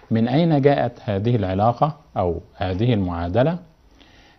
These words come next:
جاءت إن أنا، آه، أوجدت الكاركترستيك ايكويشن بتاعتي اللي هي واحد زائد كي جي اوف اس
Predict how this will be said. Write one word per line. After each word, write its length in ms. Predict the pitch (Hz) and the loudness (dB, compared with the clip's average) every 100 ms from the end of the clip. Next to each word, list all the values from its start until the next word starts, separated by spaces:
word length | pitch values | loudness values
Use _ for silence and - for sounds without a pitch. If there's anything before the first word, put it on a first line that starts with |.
| - | 0
جاءت 420 | 120 170 190 175 | 4 6 4 0
إن 160 | 147 123 | -2 -2
أنا، 440 | 117 104 - - | -2 -4 -6 -8
آه، 320 | 92 - - | -8 -8 -2
أوجدت 380 | 104 101 139 156 | 0 2 2 2
الكاركترستيك 800 | 127 107 98 - 104 110 101 - | -2 -2 -4 -2 -2 -2 -4 -6
ايكويشن 500 | 85 - 104 - 92 | -8 -4 -4 -2 -6
بتاعتي 480 | 82 127 127 175 175 | -4 -6 -6 -8 -8
اللي 180 | 101 85 | -6 -6
هي 180 | 90 82 | -4 -4
واحد 460 | 90 117 151 175 127 | 2 2 2 -2 -4
زائد 600 | 104 110 110 120 143 - _ _ - | 0 0 0 -2 -4 -10 _ _ -2
كي 340 | 139 165 151 | 0 2 0
جي 280 | 110 120 127 | 0 0 -2
اوف 280 | 98 - 127 | -4 -2 0
اس 320 | 175 175 | 0 -2